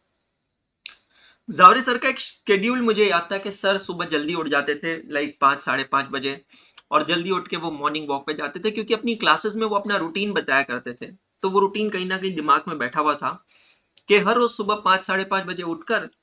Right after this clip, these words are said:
वो walk पे जाते हैं। किस रास्ते पे walk पे जाते हैं, वो भी उन्होंने काफी बार बता रखा था, मतलब,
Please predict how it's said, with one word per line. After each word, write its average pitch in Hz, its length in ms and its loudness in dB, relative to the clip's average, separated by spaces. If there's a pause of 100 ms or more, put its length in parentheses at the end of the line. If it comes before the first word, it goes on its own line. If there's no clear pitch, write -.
(220)
वो 170 120 -2
walk 156 300 -2
पे 185 80 -2
जाते 151 300 -2
हैं। 196 80 -4
किस 240 220 -2
रास्ते 170 360 4
पे 233 140 2
walk 190 260 -2
पे 214 80 0
जाते 190 240 0
हैं, 220 80 -2
वो 214 80 4
भी 226 120 0
उन्होंने 214 280 -2
काफी 196 280 -2
बार 196 180 0
बता 170 260 4
रखा 165 240 -2
था, 190 140 -2
मतलब, 190 340 -4